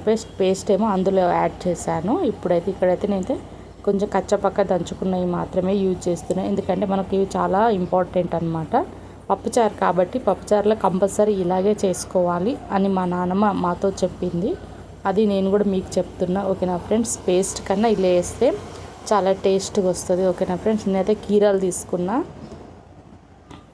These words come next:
కీర అయితే చాలా బాగుంటుంది, ఎందుకంటే ఎప్పుడు మనము సొరకాయతో చేస్తాము. So కొద్దిగా మనం ఇప్పుడు కొద్దిగా డిఫరెంట్గా చేసుకోవాలన్నమాట. ఓకేనా ఫ్రెండ్స్? టమాటా అయితే as it is-గా ప్రతి కర్రీలో టమాటా ఉండాల్సిందే.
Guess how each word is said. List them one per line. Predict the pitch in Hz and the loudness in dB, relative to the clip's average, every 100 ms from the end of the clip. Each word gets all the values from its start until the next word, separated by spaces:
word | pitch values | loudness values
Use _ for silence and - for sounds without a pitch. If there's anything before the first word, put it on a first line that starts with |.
| - | -4
కీర | 233 226 | 2 2
అయితే | 214 233 | 2 2
చాలా | 208 185 175 | 2 2 2
బాగుంటుంది, | 185 180 180 185 180 214 339 285 - 208 | 0 0 0 -2 0 0 -2 -6 -6 0
ఎందుకంటే | 208 208 214 226 196 | 0 2 2 2 0
ఎప్పుడు | - 220 202 | 2 2 4
మనము | 196 190 190 | 2 0 0
సొరకాయతో | 208 196 190 196 196 190 175 | 4 2 4 2 2 0 0
చేస్తాము. | 170 - 185 302 - - - - | -4 -4 -2 -2 -4 -16 -12 -2
So | 233 285 381 - - - | 0 2 -2 -6 -8 -2
కొద్దిగా | 202 196 196 | 0 2 2
మనం | 196 190 185 | 2 0 -2
ఇప్పుడు | 247 240 | -4 0
కొద్దిగా | 190 202 190 | 2 4 2
డిఫరెంట్గా | 208 208 196 185 175 | 2 2 2 0 0
చేసుకోవాలన్నమాట. | 165 - 175 165 160 160 156 160 214 - - - - - | -2 -4 -4 -2 -4 -4 -6 -10 -10 -14 -20 -20 -20 -8
ఓకేనా | 196 202 196 | -4 -2 -2
ఫ్రెండ్స్? | 202 247 247 | 0 0 2
టమాటా | 202 190 185 185 | 2 2 2 0
అయితే | 196 262 220 190 | 0 0 2 0
as | 180 | 0
it | - 196 | 0 0
is-గా | 202 208 | 0 0
ప్రతి | 196 190 196 196 | 0 0 -2 2
కర్రీలో | 190 185 202 214 | 2 4 2 2
టమాటా | 175 175 175 196 | 0 -2 2 2
ఉండాల్సిందే. | 180 175 175 170 175 165 | 2 0 0 0 -2 -2